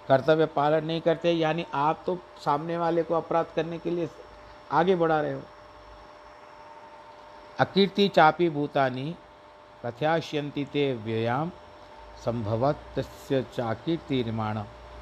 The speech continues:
दिति रिच्यते।" सब लोग चिरकाल तक तुम्हारी अपकीर्ति करेंगे।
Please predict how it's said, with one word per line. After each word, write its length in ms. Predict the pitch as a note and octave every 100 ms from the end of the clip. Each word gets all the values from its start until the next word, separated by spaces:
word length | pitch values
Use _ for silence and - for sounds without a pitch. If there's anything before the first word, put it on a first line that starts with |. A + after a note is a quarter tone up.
| - - -
दिति 340 | G#2 B2 D3+ C#3+
रिच्यते।" 640 | A2+ - - G#2+ B2+ F#2+ - - - -
सब 140 | A#2+
लोग 240 | B2+ B2+ -
चिरकाल 420 | B2+ A#2 C3 C3+
तक 140 | C3+ C3+ -
तुम्हारी 480 | A#2 A2+ G#2+ G#2+ C#3 - - - - -
अपकीर्ति 540 | C3 C#3+ D#3+ C#3+ D3
करेंगे। 420 | B2 A#2+ G#2 G2